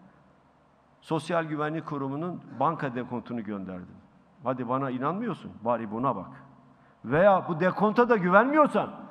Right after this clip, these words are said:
gidersin kardeşim, Sosyal Güvenlik Kurumu'na sorarsın. "Bu para nereye, ne kadar gitti?" diye. Yaşadığınız sıkıntıların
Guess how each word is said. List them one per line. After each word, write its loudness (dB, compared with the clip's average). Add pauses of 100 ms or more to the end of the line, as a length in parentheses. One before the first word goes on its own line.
(320)
gidersin 4
kardeşim, 2 (200)
Sosyal 0
Güvenlik -2
Kurumu'na -4
sorarsın. -6 (300)
"Bu -14
para 0
nereye, -4
ne -6
kadar -6
gitti?" -12
diye. -16 (4000)
Yaşadığınız 0
sıkıntıların -4